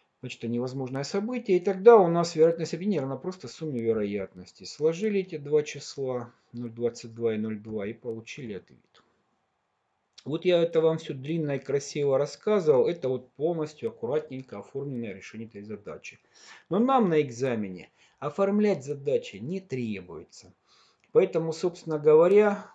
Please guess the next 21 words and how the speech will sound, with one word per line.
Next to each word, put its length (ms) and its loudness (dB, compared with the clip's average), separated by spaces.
когда 340 0
мы 180 -2
смотрим 460 -6
на 60 -6
это 180 -6
условие, 540 2
у 60 6
нас 260 -6
один 320 -4
должен 260 -2
быть 140 -12
вопрос. 520 -4
Здесь 160 -10
эти 100 -6
два 200 8
числа 240 -4
надо 120 -4
сложить 720 2
или 200 -6
умножить. 840 -4
И 240 -6